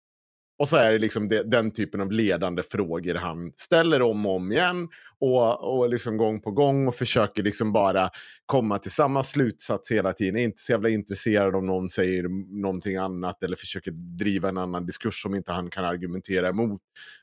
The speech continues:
Och, och så går han bara till nästa. Det, det är det, så han gör. Det är fortfarande liksom ingenting som ska...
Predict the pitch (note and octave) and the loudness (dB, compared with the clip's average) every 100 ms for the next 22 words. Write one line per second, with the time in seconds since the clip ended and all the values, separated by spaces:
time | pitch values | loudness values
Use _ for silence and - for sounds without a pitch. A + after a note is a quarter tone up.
0 | _ D3 E3 F3+ D3+ D3 C3+ B2 A2+ A2 | _ 2 4 4 2 2 4 4 4 2
1 | F2 F#2 D#2+ - - - - D3 D3+ D#3+ | 0 -4 -6 -6 -8 -8 -6 -2 4 4
2 | A2+ - - G2 D#2+ E2+ G#2+ D3 G1+ G1+ | 4 -2 -2 -2 -2 -4 0 0 -2 -10
3 | - _ _ _ G#2+ A2 - - D#3+ - | -18 _ _ _ -4 -4 -2 2 2 2
4 | _ - - C3+ C3+ C3+ C3 C3+ C3+ C#3+ | _ -4 4 6 6 6 4 2 2 0
5 | C3+ G#2 G2 G2+ F2+ F2+ - | 0 0 -2 -2 -4 -6 -4